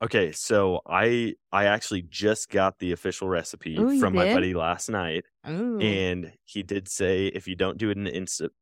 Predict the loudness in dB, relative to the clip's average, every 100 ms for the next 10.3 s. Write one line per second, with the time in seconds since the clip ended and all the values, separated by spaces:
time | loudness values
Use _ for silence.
0 | _ -6 -4 -2 2 2 0 -2 -4 -4
1 | -6 -8 -8 -2 0 0 -4 _ _ -8
2 | -4 -2 -2 -2 -2 0 0 -2 -6 -2
3 | -2 0 -2 -6 -10 -12 -20 _ -6 -4
4 | -6 -10 -20 _ _ _ _ 2 2 0
5 | -4 -4 -4 -6 -10 -10 -6 -4 0 0
6 | 2 2 0 0 -2 0 2 2 0 -4
7 | -6 0 2 2 2 0 0 -2 0 2
8 | 0 0 -2 -2 -6 -6 -4 -2 -2 -2
9 | 0 0 -4 -6 -6 -4 -2 0 0 0
10 | 0 2 0